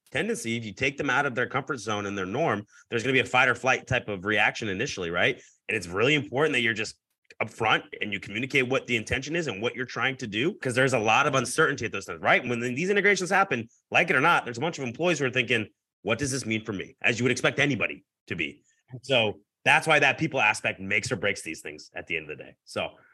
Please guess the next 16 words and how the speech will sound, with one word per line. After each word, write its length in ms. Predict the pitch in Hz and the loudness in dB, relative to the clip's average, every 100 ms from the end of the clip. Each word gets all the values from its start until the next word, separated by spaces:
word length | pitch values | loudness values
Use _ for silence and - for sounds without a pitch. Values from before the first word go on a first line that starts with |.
| _ - | _ 0
that's 200 | 113 113 | 0 2
exciting 360 | 101 107 95 92 | 0 2 2 2
work, 260 | 92 87 | 0 0
and 220 | 87 90 87 | -2 -4 -8
it 180 | - | -12
sounds 240 | - 139 127 | -2 0 0
like 80 | 107 | 0
it's 80 | |
going 220 | 92 110 98 | 0 0 2
well. 180 | 90 | 2
So 100 | 87 | 0
I'm 80 | 95 | 0
happy 200 | 107 98 | 0 0
to 40 | 95 | 0
hear 160 | 98 | 2
that. 320 | 92 85 - | 4 2 0